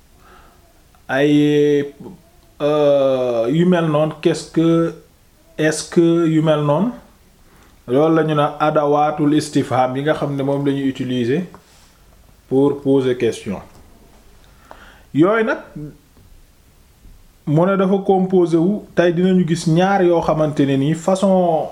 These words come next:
yi ñu poser question ci arab. Bu njëkk bi mooy ay tur lañu, asmaul istifham, nga xam ne yooyu ay tur la yoo xam ne moom la ñuy utiliser, soit mu nekk ci kanamu, ci kanamu kii bi nag lay nekk, ci kanamu phrase bi.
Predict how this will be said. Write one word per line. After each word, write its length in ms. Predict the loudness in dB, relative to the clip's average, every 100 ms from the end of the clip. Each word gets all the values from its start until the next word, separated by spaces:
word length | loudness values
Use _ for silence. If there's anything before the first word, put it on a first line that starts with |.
| -6
yi 160 | -2
ñu 220 | 0 0 0 -2
poser 380 | 2 2 2 0
question 420 | 0 -2 -2 -4
ci 80 | -2
arab. 280 | 0 0 -4 -8 -20 -20 -20 -20 -20 _ -20 -20 -20 -20 -12
Bu 180 | 2 2
njëkk 280 | 4 0 0 0
bi 160 | 2
mooy 300 | 2 2 2 2
ay 200 | 0 0
tur 180 | 0 0
lañu, 280 | 0 -2 -2
asmaul 840 | -2 -2 0 2 2 2 2 0 0
istifham, 800 | -2 -2 -4 -2 -2 -2 -8 -16 -20 -20 -20 -20 -20 -20 -20 -12 -2
nga 140 | 0
xam 220 | 0 0
ne 100 | 2
yooyu 220 | 2 2 0
ay 180 | 0
tur 160 | 0 2
la 120 | 2
yoo 120 | 2 0
xam 180 | -2 0
ne 60 |
moom 260 | 2 2 4
la 80 | 2
ñuy 180 | 2
utiliser, 400 | 0 -2 0 0
soit 300 | 0 0 2
mu 100 | 2
nekk 240 | 2 0 -2
ci 80 | -2
kanamu, 320 | 0 0 0 -2 -4 -10
ci 120 | -4 0
kanamu 340 | 2 2 0
kii 200 | 0 0
bi 80 | 0
nag 160 | 0
lay 160 | 0 0
nekk, 240 | -4 -8
ci 100 | -8 -4
kanamu 360 | -2 0 -2
phrase 380 | 0 0 0 -2
bi. 120 | -4